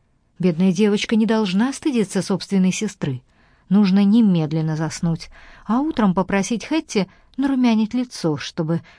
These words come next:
казаться свежее». Эмили знала, что хаотично кружащиеся в голове мысли не дадут ей заснуть, но на этот случай у неё было снотворное доктора Вуда.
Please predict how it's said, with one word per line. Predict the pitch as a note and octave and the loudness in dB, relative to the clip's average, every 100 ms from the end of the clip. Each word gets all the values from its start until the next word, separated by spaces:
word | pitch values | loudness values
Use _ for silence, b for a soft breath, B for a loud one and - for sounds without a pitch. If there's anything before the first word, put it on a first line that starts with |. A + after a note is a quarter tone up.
| b | b
казаться | - F#3 E3 B2 - | -2 0 0 -6 -10
свежее». | D#3 - F3 D#3+ C#3+ C#3 B2+ _ _ _ _ _ _ _ _ _ _ _ _ _ _ _ | -10 -4 -2 -2 -4 -4 -8 _ _ _ _ _ _ _ _ _ _ _ _ _ _ _
Эмили | C4 C4+ C4 C4 | -4 -2 -2 0
знала, | A#3 F#3+ D3 C#3+ B B | 2 2 0 -4 B B
что | - - | -10 -4
хаотично | F#3 F#3+ F3+ A#3+ G#3+ G3 F#3 | -2 -2 -4 -4 -4 -2 -2
кружащиеся | F#3 F3+ A3 A3 - F3 - D#3 | 0 -2 0 -2 -2 -4 -4 -6
в | |
голове | E3 F#3 F3+ | -2 -2 0
мысли | G#3 B3+ - G3+ F#3 b b | 0 0 -2 -2 -4 b b
не | B3+ B3 | -2 0
дадут | E3+ D3 C#3 D3+ | 0 -2 -4 -6
ей | C#3+ | -6
заснуть, | C#3+ C#3 - D3 C3+ - b b b | -4 -8 -6 -6 -6 -12 b b b
но | F3 F3 E3+ | 2 2 4
на | E3+ | 2
этот | E3 E3 | 0 -4
случай | - D4+ D#4+ - | -6 -4 -2 0
у | G3 | 2
неё | F3+ A3 | 4 2
было | B3 A#3+ A3 | 0 -2 -2
снотворное | - G#3+ F3+ F3+ E3 E3+ D#3+ | -2 -4 -2 -2 0 -2 -2
доктора | D#3+ - F3+ F#3 | -4 -6 -6 -4
Вуда. | F3 D#3+ C3+ C#3 | -4 -4 -4 -8